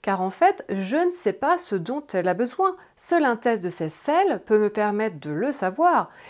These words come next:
Et si je vois, comme dans cet exemple, que les lactobacilles et bifidobactéries sont manquantes, alors dans ce cas, je sais ce que je vais devoir lui donner comme souche probiotique. Mais même dans ce cas de figure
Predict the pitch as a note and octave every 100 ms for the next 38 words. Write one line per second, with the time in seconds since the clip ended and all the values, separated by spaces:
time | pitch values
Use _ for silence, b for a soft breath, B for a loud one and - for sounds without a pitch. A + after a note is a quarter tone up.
0 | B - C#4 C#4+ - - F#4 E4+ D#4 C#4
1 | D4 D4 _ - D#4+ C#4 B3 B3 A#3 A3
2 | F3 E3 D3+ D3 E3+ E3+ F#3+ - G#3+ F#3+
3 | F#3+ - C#4 C#4 C4 - G3 F3 A3 A#3+
4 | A3+ F#3+ G#3+ F3+ F3+ A3 A#3 D4 C#4 -
5 | C4 C4+ - G3 G#3+ A#3+ A3+ G#3 D#3+ D3+
6 | B2+ D#3 _ _ _ _ _ B B B
7 | B - G#3 G3+ F#3+ F4 F#4 G#3+ - C4
8 | D#4 - G#3 G3 - G#4+ G#4 - G#3 F#3
9 | F#3 E3+ C4 C4+ A3+ B3 C#4+ E4+ C4 B
10 | B B - G#3 F3 - C#4+ D#4 - -
11 | - A3+ A3 D4 C4 B3+ - - _ _
12 | _ _ _ B B B B B - A#3
13 | B3+ - - F#3 G3 A#3 C#4+ G4+ F4+ A#3+
14 | A#3 - A3 A#3 A#3 - G#3 F3 E3 D3
15 | -